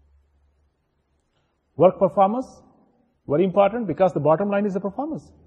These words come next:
So as I said that the bottom line is the performance, the productivity.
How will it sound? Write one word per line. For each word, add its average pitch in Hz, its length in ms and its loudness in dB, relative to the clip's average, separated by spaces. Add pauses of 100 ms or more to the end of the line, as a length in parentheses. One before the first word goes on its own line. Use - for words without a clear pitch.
(1700)
So - 220 -4
as 226 200 4
I 233 60 2
said 220 280 -2
that 190 280 -2
the 143 80 -2
bottom 165 320 2
line 202 180 4
is 190 120 -4
the 196 60 -4
performance, 196 580 -6 (320)
the 139 80 -2
productivity. 175 640 -2